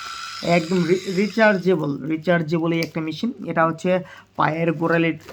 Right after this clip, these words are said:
যদি আপনার ফেটে যায়, পায়ের গোড়ালি ফাটার জন্য কিন্তু অনেক ভালো কাজ করে এটা। normally আপনার যারা ঝামা কিনেন বা অনেক, অনেক জিনিস আছে পাথর ঠাথর দিয়ে ঘষেন, সেটার থেকে সবচেয়ে বেস্ট। এই দেখেন,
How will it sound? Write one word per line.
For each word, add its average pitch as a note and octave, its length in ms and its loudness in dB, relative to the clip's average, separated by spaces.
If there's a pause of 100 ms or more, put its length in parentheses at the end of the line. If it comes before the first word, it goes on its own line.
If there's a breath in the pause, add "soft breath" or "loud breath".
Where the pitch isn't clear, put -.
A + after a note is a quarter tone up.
(100)
যদি E3+ 180 -4
আপনার D#3+ 220 -4
ফেটে E3 240 -2
যায়, F#3+ 240 0
পায়ের D#3+ 260 2
গোড়ালি E3+ 320 0
ফাটার D#3+ 280 -6
জন্য E3 200 -2
কিন্তু E3 200 0
অনেক F#3 280 4
ভালো D#3+ 180 0
কাজ D3+ 200 -6
করে - 160 -2
এটা। - 160 -4 (420 loud breath)
normally E3 340 2
আপনার E3 220 -4
যারা E3 200 0
ঝামা D#3+ 340 0
কিনেন E3 340 -2
বা D#3 80 0
অনেক, E3 160 -2
অনেক D#3+ 200 -4
জিনিস E3 240 -4
আছে D#3 160 -2
পাথর D3+ 360 -4
ঠাথর D#3+ 260 -4
দিয়ে E3 180 -2
ঘষেন, D#3 300 -4 (300 loud breath)
সেটার F3 260 -4
থেকে F3+ 140 -4
সবচেয়ে E3+ 480 -6
বেস্ট। E3+ 460 2
এই D#3 80 -4
দেখেন, D3+ 240 -8